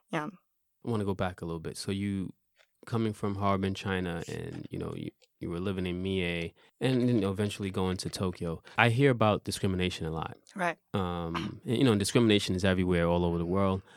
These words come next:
Speaker 2: Um, but I've heard about discrimination, um, cases with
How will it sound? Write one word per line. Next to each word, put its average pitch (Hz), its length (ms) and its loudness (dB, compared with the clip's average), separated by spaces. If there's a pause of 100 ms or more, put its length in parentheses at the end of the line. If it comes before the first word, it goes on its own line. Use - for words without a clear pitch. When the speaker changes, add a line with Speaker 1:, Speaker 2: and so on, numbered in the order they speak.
(300)
Speaker 2:
Um, - 120 -8
but 90 120 -2
I've 90 360 -2
heard 104 360 2
about 98 220 0
discrimination, 95 1080 -2
um, 90 200 -6
cases 92 720 -4
with 92 240 -6